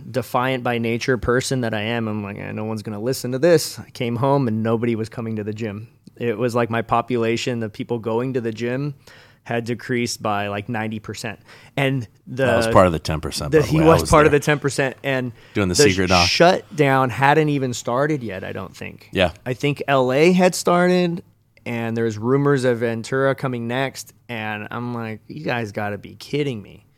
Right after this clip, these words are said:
Speaker 1: And I, it took a while to realize that I am not like the masses. I thought the whole world would have been like, "You gotta, ah, I'm going outside. This mask is silly.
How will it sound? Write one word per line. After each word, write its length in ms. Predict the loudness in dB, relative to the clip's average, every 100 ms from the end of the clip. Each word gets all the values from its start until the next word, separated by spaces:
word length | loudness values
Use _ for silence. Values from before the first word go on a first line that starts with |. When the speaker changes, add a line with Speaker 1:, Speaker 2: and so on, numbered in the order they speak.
| _ _ -20 -20 _ _ _
Speaker 1:
And 360 | -6 -4 -4 -4
I, 240 | -6 -8 -12 _ _ _ _ _ _ _ _ _ -8
it 180 | -8
took 200 | -2 0
a 60 | 2
while 300 | 2 2 4
to 100 | 2
realize 500 | 0 2 2 0 -2
that 120 | -4 -2
I 500 | -2 0 -2 -6 -10 _ -8
am 520 | -6 -6 -6 -10 -10
not 480 | -10 -6 -2 -2 -2
like 220 | -6 -6
the 80 | -8
masses. 640 | -10 -10 -10 -14 -16 -20 _ _ _
I 140 | -8
thought 480 | -2 0 0 -4 -8
the 160 | -6 -4
whole 360 | 0 2 2
world 280 | 4 2 2
would 80 | 0
have 100 | -2
been 200 | -6 -6
like, 200 | -10 -12
"You 140 | -8
gotta, 220 | -6 -6 -6
ah, 220 | -4 -4
I'm 100 | -4
going 260 | -2 -2
outside. 1040 | -4 -8 0 2 2 2 0 -2 -2 -4 -6
This 180 | -8 -8
mask 360 | -8 -8 -10
is 80 | -10
silly. 840 | 0 4 4 4 2 0 -2 -4